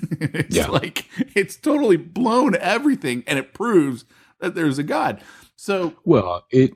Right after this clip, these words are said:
Speaker 2: uh, on the, on the traditional kind of nuts and bolts, you know, the, uh, concrete, this is science and it's all observable and blah, blah, blah. Quantum physics has basically handed, you know, the science that we knew of the, you know,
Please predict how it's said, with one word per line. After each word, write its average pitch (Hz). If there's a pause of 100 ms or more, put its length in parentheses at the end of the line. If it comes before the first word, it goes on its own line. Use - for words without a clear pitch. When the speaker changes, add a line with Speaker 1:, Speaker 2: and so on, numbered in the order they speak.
(140)
Speaker 2:
uh, 101
on 139
the, 98
on 107
the 90
traditional 110
kind 87
of 73
nuts 82
and 85
bolts, 76
you 85
know, 78
the, 71
uh, -
concrete, 87
this -
is 87
science 85
and 82
it's 80
all 90
observable 82
and 78
blah, 82
blah, 82
blah. 73 (420)
Quantum 208
physics 82
has 87
basically 90
handed, 82 (320)
you 92
know, 78
the 85
science 95
that 78
we 98
knew 85
of 78
the, 80 (180)
you 82
know, 69